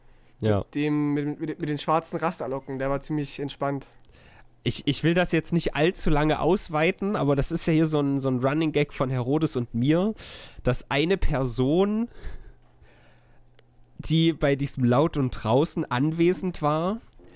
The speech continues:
Speaker 1: mit einer damals minderjährigen, nunmehr Ex-Freundin von mir, äh, verkehrt hat im Hotel.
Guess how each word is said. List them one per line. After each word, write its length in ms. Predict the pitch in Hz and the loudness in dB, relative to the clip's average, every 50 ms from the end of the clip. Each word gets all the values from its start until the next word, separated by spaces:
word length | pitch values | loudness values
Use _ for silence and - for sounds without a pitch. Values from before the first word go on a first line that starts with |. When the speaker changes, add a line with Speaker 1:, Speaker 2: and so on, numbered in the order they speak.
| - - - - - - - - | -20 -20 -20 -20 -20 -20 -8 -2
Speaker 1:
mit 220 | 123 139 139 - | -2 -2 -2 -2
einer 260 | - 139 143 147 147 | -2 -2 0 2 0
damals 640 | 135 - 127 131 160 170 160 156 165 156 - - 151 | 2 2 0 0 0 -2 0 -2 -2 -2 -2 0 2
minderjährigen, 1160 | 147 156 185 190 190 175 175 165 170 175 185 190 - 185 180 - - 190 202 202 208 220 - - 50 - - - - | 2 2 4 2 2 2 2 2 2 2 2 2 0 -2 -2 -2 -2 -2 -2 -2 -2 -4 -6 -8 -10 -14 -14 -16 -16
nunmehr 800 | - - - 143 156 156 160 185 190 175 170 160 151 147 - - | -14 -12 -6 0 2 4 4 4 4 2 2 2 2 2 2 0
Ex-Freundin 800 | 160 185 - - - - - - - 170 175 175 180 180 175 175 | -2 -2 -2 -2 -2 -2 0 2 2 2 4 4 4 2 2 2
von 260 | - - 156 147 147 147 | 2 2 0 2 0 0
mir, 440 | 151 160 175 180 180 185 185 190 - | 2 2 2 4 2 2 0 0 -2
äh, 180 | 95 92 151 | -2 -2 0
verkehrt 640 | 156 - 170 135 - - - 139 135 156 - - - | 0 0 0 -2 -2 0 0 0 0 0 -4 -4 -4
hat 260 | 170 175 185 - - | -2 -2 -2 -4 -4
im 280 | - - 147 147 143 - | -4 -2 -2 0 2 2
Hotel. 580 | 151 147 - - 185 139 143 151 170 185 226 | 0 0 0 0 0 0 0 0 0 0 0